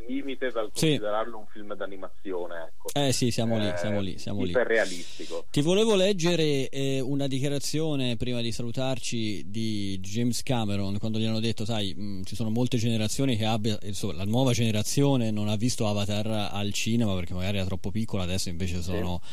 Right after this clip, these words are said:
Speaker 2: eh, grandi e vaccinati, come si dice, dice, "Qual è un motivo per spingere queste persone a vedere Avatar, magari anche per la prima volta al cinema?" Lui ha risposto che credo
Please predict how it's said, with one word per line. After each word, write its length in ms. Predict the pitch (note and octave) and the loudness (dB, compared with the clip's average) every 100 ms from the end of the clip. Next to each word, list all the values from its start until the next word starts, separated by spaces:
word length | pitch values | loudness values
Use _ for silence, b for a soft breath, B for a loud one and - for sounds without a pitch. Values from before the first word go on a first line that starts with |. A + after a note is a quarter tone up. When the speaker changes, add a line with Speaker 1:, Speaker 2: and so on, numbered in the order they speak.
| B B B | B B B
Speaker 2:
eh, 180 | G2 | 0
grandi 340 | G2+ A#2+ C#3 B2+ | 2 2 4 4
e 60 | |
vaccinati, 600 | A#2 B2 - C3+ C3 C3 | 4 2 2 2 2 2
come 220 | A#2+ G#2+ A2 | 2 0 0
si 140 | C#3 | 0
dice, 340 | G#2+ G#2+ - G2+ | 0 0 0 -2
dice, 180 | F#2 | -2
"Qual 180 | G2+ A2 | -2 0
è 120 | A2 G2+ | 0 0
un 280 | G2 G2 | -2 -2
motivo 840 | G2 G2 F#2+ - A2+ G2+ G2+ F#2+ - B B B | -2 -2 -2 -2 0 0 0 0 -2 B B B
per 260 | G#2+ G2 | -2 -2
spingere 540 | F#2 - B2+ B2 A#2 G#2+ | -2 2 2 4 2 2
queste 280 | G#2 - G2 | 0 0 0
persone 600 | G2 - B2 A2+ G2+ - - | -2 0 2 2 0 -2 -4
a 220 | G#2 G2+ - | -2 -2 -4
vedere 440 | G2 G2+ A2 G#2 | -4 -2 0 2
Avatar, 340 | G2+ A2+ G#2+ G2+ | 2 2 0 0
magari 280 | G#2 C3+ B2+ | 0 0 0
anche 160 | G#2+ | 0
per 100 | G2 | 0
la 80 | F#2+ | 0
prima 220 | F#2+ F#2 | 2 0
volta 420 | G2 G2 F#2+ G2 - | 2 0 0 -2 0
al 220 | A2 G#2+ | 0 0
cinema?" 480 | - G#2+ F2 F#2+ - B B B B | 0 0 -2 -2 -4 B B B B
Lui 160 | C#3+ | 4
ha 20 | F3 | 4
risposto 340 | B2+ C#3+ C3+ | 4 2 2
che 100 | A#2+ | 0
credo 400 | A2+ D#3+ D3+ C3 | 2 2 4 2